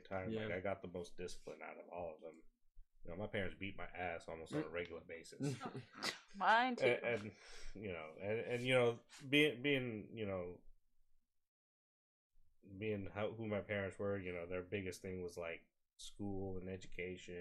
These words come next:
Speaker 1: and, like, make sure you get good grades. And I was more on the creative side versus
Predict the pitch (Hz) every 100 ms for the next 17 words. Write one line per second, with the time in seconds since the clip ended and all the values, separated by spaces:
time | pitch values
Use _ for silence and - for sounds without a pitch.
0 | 87 82 80 78 - - - 90 85 82
1 | - - - - 87 87 92 - - -
2 | - - - - 101 98 104 98 - -
3 | - 104 104 98 90 - 90 90 98 95
4 | 90 95 85 85 85 - _ _ _ _
5 | _ - 92 - 95 87 - - -